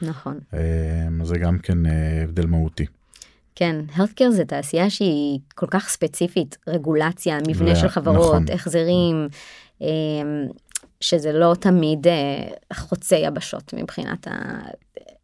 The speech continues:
Speaker 1: אפליקביליות וה-
Speaker 2: כן, גם ארצות הברית יש לה מודל, את המודל שלה, זה
Speaker 1: בדיוק.
Speaker 2: מאוד מאוד יוניקי.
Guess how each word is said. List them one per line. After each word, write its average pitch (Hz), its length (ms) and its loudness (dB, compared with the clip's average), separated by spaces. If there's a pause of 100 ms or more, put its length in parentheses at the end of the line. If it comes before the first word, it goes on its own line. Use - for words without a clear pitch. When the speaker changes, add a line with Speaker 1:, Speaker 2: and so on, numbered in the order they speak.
(540)
Speaker 1:
אפליקביליות 147 840 -4
וה- - 120 -6
Speaker 2:
כן, 87 240 4
גם 87 120 6
ארצות 87 240 0
הברית 117 180 4
יש 120 160 -2
לה 120 80 6
מודל, 120 360 6 (540)
את - 40 -8
המודל 110 300 10
שלה, 139 340 6 (240)
זה 80 460 0
Speaker 1:
בדיוק. 139 260 4
Speaker 2:
מאוד 104 240 6
מאוד 95 220 6
יוניקי. 101 380 4